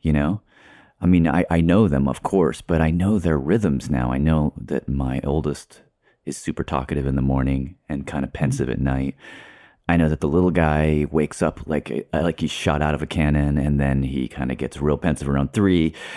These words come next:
Speaker 1: So, like, they ha-, they have their different rhythms, and I feel very much in tune with that. So, like, you know them in a different way now. And, uh, that does feel like a gift in a way,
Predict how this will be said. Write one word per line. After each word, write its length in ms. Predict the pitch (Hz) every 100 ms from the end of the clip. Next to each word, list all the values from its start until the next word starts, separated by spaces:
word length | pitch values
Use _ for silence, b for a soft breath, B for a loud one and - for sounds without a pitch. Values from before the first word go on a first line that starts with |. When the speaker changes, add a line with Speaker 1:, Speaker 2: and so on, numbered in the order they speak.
| -
Speaker 1:
So, 120 | 120
like, 200 | 107 92
they 140 | 117 117
ha-, 100 | 95
they 140 | 107
have 240 | 107 107 95
their 120 | 95
different 480 | 85 95 95 85 - - - _ -
rhythms, 520 | 82 107 92 71 69
and 120 | 76
I 120 | 73
feel 300 | 73 - 87
very 200 | 78 82
much 240 | 80 76 -
in 100 | 67
tune 360 | - 95 101
with 160 | 82 57
that. 280 | 62 58 - _
So, 180 | - 90
like, 200 | 87 95
you 80 | 95
know 200 | 104 113
them 160 | 98
in 60 | 82
a 40 |
different 300 | 69 87 -
way 260 | 73 76 73
now. 260 | 65 64 64 B B B B B B -
And, 340 | 92 87 82
uh, 340 | 87 78 76 - - _ _ _ _ _
that 200 | 117 120
does 200 | 147 -
feel 180 | - 95
like 220 | 85 80
a 40 |
gift 500 | 73 80 55 - - - -
in 80 | 73
a 80 |
way, 340 | 65 55 65